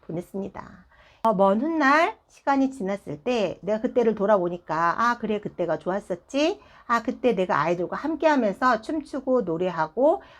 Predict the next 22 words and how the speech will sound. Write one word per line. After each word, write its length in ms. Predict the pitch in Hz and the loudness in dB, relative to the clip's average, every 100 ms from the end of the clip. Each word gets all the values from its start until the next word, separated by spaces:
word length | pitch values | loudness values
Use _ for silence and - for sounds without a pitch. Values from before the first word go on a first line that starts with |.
| - | -8
아이들과 500 | 139 151 135 135 139 | -4 -2 -4 -6 -8
카드 280 | - 302 339 | 0 0 2
놀이하고 880 | 294 220 190 170 151 240 285 - 269 | 2 2 0 -4 -6 2 4 4 2
오락하고 800 | 294 302 302 220 - 233 262 262 | 2 2 0 -4 -4 -2 -4 -2
게임하고 920 | 320 339 320 202 170 - 262 359 453 - - | -4 -2 -4 -8 -8 -2 0 0 -2 -14 -10
리텔링 480 | - 269 330 320 330 | -2 0 2 2 0
스토리 260 | 302 269 247 | -2 -2 0
하면서 420 | 208 165 156 156 | 0 -2 -4 -4
아이들을 560 | - 135 151 147 135 135 | -4 -2 -2 -2 -6 -8
잡으러 420 | - 185 190 180 | -4 -2 0 0
다니고 760 | 156 143 135 143 180 285 381 - - - - | -2 -4 -6 -4 2 2 2 -6 -20 -20 -12
아이들과 840 | - 151 185 175 135 180 262 370 480 _ - | -6 -2 -2 -2 -2 4 6 6 2 _ -6
엄마와 360 | 196 254 254 240 | 2 4 4 4
함께 480 | 269 269 311 262 - | 0 0 2 2 0
동그랗게 580 | 214 165 160 254 262 | -4 -2 -2 -2 -2
손잡고 640 | 269 294 269 269 311 339 440 - - - | -4 -2 -2 -2 0 0 0 -10 -14 -4
율동하면서 1040 | 233 240 302 285 262 247 233 247 233 226 | -4 0 0 2 0 0 -2 2 2 0
즐겁게 540 | - 165 185 - 160 | -4 -4 -4 -4 -8
지냈던 540 | - 190 156 - 131 - | -4 -6 -6 -8 -14 -10
그 120 | 190 | -10
시절을 340 | - 160 135 | -10 -10 -10
생각하면서 840 | 139 269 269 262 233 247 262 247 | -2 0 0 -2 -2 0 2 2